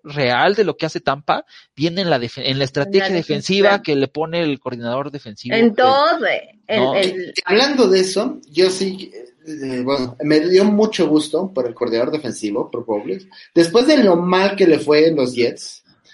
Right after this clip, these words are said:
Speaker 3: de la
Speaker 1: Sí.
Speaker 3: pera que tenía cada vez que le estaban dando una paliza y que no podía ni meter las manos y lo frustrado que se veía, que tenga un Super Bowl como coordinador defensivo, la verdad es que me dio mucho gusto porque creo que es alguien que trabaja muy bien,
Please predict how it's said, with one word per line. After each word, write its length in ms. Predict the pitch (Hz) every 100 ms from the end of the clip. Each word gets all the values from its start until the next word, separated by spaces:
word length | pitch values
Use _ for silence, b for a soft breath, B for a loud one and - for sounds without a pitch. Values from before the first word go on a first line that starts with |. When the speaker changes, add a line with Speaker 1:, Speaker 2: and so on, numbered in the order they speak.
| b -
Speaker 3:
de 100 | 151
la 100 | 156
Speaker 1:
Sí. 40 |
Speaker 3:
pera 220 | 190 202 196
que 80 |
tenía 460 | 180 156 156 175 175
cada 220 | 170 170
vez 180 | 175 170
que 200 | 151 131
le 120 | 123
estaban 320 | 123 151 151
dando 160 | 151 156
una 320 | 151 131 123
paliza 380 | 117 120 131 139
y 40 |
que 100 | 127
no 160 | 120 127
podía 220 | 143 139
ni 100 | 139
meter 280 | 110 - 117
las 240 | 127 117 113
manos 400 | 113 117 117 110
y 60 |
lo 100 | 104
frustrado 560 | - 120 - 127 143 143
que 100 | 123
se 140 | 117
veía, 400 | 107 104 117 - _ b b b
que 100 | 135
tenga 240 | 127 160
un 80 | 185
Super 240 | 180 135 127
Bowl 140 | 147
como 180 | 156 151
coordinador 360 | 123 117 131 139
defensivo, 400 | 113 101 123 120
la 100 | 101
verdad 140 | 107
es 40 |
que 80 | 131
me 120 | 113
dio 100 | 104
mucho 480 | 120 123 135 131 117
gusto 300 | 107 110 127
porque 260 | 117 - 101
creo 160 | 131
que 60 | 139
es 80 | 156
alguien 180 | 156 151
que 80 |
trabaja 340 | 131 110 131 147
muy 200 | 151 135
bien, 260 | 127 -